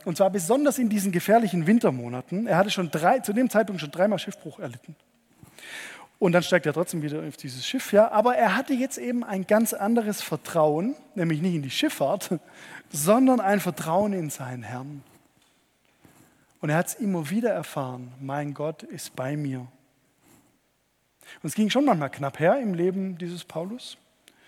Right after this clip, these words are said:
Er hat eine Steinigung überlebt in Lystra.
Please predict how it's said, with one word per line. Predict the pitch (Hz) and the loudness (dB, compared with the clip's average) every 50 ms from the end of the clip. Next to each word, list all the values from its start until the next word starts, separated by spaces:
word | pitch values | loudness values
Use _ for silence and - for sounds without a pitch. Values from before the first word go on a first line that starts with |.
| _ _ _ _ _ _ _ _ _ _ - | _ _ _ _ _ _ _ _ _ _ -8
Er | - | -6
hat | 151 147 | -6 -4
eine | 160 143 127 | -4 -6 -6
Steinigung | - - 147 139 180 220 220 202 208 202 208 196 - _ _ _ _ _ _ _ _ | -6 -6 -4 -4 -4 -4 -4 -6 -6 -6 -6 -8 -10 _ _ _ _ _ _ _ _
überlebt | - 190 170 185 180 196 220 - _ - - - _ _ _ _ _ _ _ | -10 -8 -6 -6 -6 -8 -12 -14 _ -20 -20 -20 _ _ _ _ _ _ _
in | - 151 143 | -12 -10 -10
Lystra. | 151 175 - - - - 208 214 | -10 -10 -12 -14 -12 -12 -12 -12